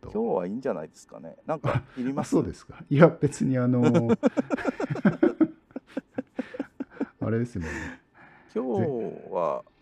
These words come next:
Speaker 2: 八十の話だけかなと思ったんですけど。
Speaker 1: ああ、いや、
Speaker 2: そうですか。
Speaker 1: それならそれで。
Speaker 2: そうですね。八十事業の今、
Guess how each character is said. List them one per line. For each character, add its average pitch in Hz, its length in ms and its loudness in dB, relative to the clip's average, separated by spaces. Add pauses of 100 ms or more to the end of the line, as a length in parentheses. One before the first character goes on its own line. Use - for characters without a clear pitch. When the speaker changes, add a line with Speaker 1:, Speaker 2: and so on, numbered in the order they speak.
Speaker 2:
八 185 340 -6
十 202 160 2
の 131 100 2
話 101 260 0
だ 101 120 0
け - 80 -14
か 107 140 2
な 95 160 2
と 87 100 -8
思 85 100 -8
っ - 40 -14
た 78 120 -12
ん 76 60 -14
で 78 80 -20
す - 80 -20
け 78 100 -16
ど。 76 280 -8
Speaker 1:
あ 117 200 -6
あ、 143 40 -8
い 147 40 0
や、 139 220 0
Speaker 2:
そ 151 200 -4
う 151 40 -2
で - 60 -2
す 156 80 -2
か。 160 40 -4
Speaker 1:
そ - 0 -
れ - 20 -
な - 0 -
ら - 140 -4
そ 104 100 -4
れ 85 100 -6
で。 85 200 -14 (1080)
Speaker 2:
そ 123 180 -4
う 104 40 -6
で 92 80 -14
す - 100 -20
ね。 87 160 -8
八 107 260 -14
十 175 160 -4
事 170 100 -6
業 113 240 -2
の 101 140 -4
今、 160 320 0